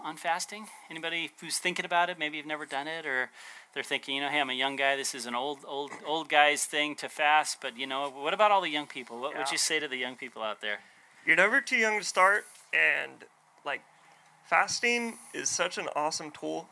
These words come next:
Speaker 2: Uh, one thing that I feel like nobody's really touched on, it's powerful. It can be used as, like, an offensive weapon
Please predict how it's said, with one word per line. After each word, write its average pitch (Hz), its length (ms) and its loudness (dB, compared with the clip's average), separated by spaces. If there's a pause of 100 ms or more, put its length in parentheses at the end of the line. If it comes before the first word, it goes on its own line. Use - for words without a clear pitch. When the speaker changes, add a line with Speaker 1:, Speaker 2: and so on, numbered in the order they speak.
(160)
Speaker 2:
Uh, 135 140 -2 (260)
one 180 180 0
thing 202 240 -2
that 151 220 4 (1080)
I 123 60 -2
feel - 360 -8
like 135 200 0
nobody's 151 340 2
really 135 200 -2
touched 139 340 -2
on, 147 160 -4 (100)
it's - 160 -8 (120)
powerful. 156 680 2 (320)
It 117 140 -8
can 156 120 -10
be 151 80 0
used 165 360 -4
as, 139 160 0
like, 127 260 -4
an 139 140 -2
offensive 147 680 0
weapon 170 520 -2